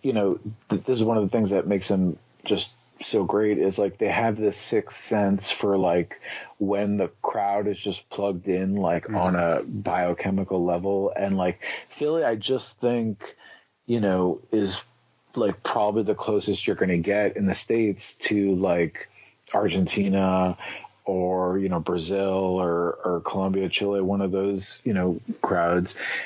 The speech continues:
Speaker 1: And, um, I, you know, I mean, I was at the ten show in Phil-, in, you know, Philly. I was at one of the Spectrum shows, and, like, I just keep thinking, like, can you imagine, like, the next time, like, w-, you know, assuming these,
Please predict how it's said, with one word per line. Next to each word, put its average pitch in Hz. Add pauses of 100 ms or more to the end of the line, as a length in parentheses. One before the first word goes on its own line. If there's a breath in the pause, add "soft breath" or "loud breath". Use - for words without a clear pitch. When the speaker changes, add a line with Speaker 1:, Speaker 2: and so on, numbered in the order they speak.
(240 loud breath)
Speaker 1:
And, 95
um, 92 (520 loud breath)
I, 123
you 139
know, 98 (340)
I -
mean, 113
I 101
was 123
at 120
the 107
ten 107
show 107
in 101
Phil-, 107 (100)
in, 95 (160)
you 104
know, 92
Philly. 101
I 95
was 95
at 95
one 98
of 98
the 92
Spectrum 92
shows, 98 (440 loud breath)
and, 104
like, 92
I 101
just 117
keep 131
thinking, 135
like, 98 (220 loud breath)
can 113
you 131
imagine, 107 (140)
like, 101 (840)
the 120
next 104
time, 107
like, 110
w-, 113 (180)
you 131
know, 95
assuming 113
these, 101